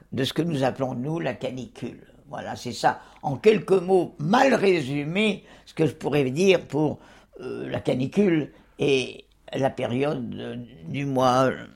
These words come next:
entre juillet, juillet, août à peu près. Les Égyptiens se s-, ont toujours,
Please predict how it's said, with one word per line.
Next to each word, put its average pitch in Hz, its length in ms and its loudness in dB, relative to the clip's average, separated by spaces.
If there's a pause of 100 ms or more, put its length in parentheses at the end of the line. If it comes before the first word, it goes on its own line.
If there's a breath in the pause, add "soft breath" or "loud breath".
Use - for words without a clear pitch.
(120)
entre 127 440 -4
juillet, 175 720 6
juillet, 160 800 8
août 165 240 8
à 113 60 4
peu 131 200 2
près. 117 380 -2 (2250 loud breath)
Les 180 280 8
Égyptiens 180 520 8
se - 160 -2
s-, - 180 -6
ont 135 100 2
toujours, 127 520 -4